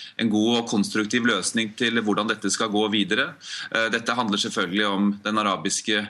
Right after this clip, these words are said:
eh, og den, beklager, den russiske blokkeringen, men også, eh, i en mangel på en konstruktiv vestlig politikk. De klarer ikke å finne, eh, en løsning på dette diplomatisk. Eh,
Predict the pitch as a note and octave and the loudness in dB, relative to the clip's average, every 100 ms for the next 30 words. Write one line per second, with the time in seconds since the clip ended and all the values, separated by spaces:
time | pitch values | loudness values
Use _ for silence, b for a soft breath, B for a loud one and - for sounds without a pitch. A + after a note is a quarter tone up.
0 | - G#2+ G#2+ G2+ F#2 A2+ A2 G#2+ G2+ A2 | -2 0 2 0 0 0 0 0 0 0
1 | G2+ A2 G#2 G#2 G#2+ G#2 - G2+ - A2+ | 0 0 0 0 0 0 0 -2 -2 0
2 | A2 A#2 A2 G2 C3 E3 D#3+ B B C#3+ | 0 0 0 0 -2 -4 -6 B B -2
3 | B2+ - F#3 F3 - C#3 D3 C3+ C#3 C#3 | 0 0 0 -2 -4 -2 0 0 0 0
4 | G2+ G2 A2+ A2 A2 A2 A#2 G2 - G2 | 0 0 -2 0 0 0 0 -4 -4 -4
5 | G#2 A2+ A2 A2 G#2+ - F#2+ A2 G#2+ A2+ | -2 0 0 0 -2 -2 -2 -2 -2 -2
6 | A2 - B2 D3+ B2+ G2 G2 G#2+ D#3 D#3 | -4 -6 -4 0 0 0 0 -2 0 0
7 | D3 C3 G2 A#2 A#2 B B B A#2 A#2 | 0 2 2 0 -4 B B B 0 0
8 | A2+ - A#2 A#2+ A#2+ A#2+ G#2 - G#2 G#2 | 0 0 2 2 2 2 0 0 0 0
9 | G#2+ G#2 G#2 A2+ A2 A#2 A2+ F2+ - A2+ | 0 -2 -2 -2 -2 0 0 -2 -2 -2
10 | - - A#2 A#2 | -2 -2 -2 -2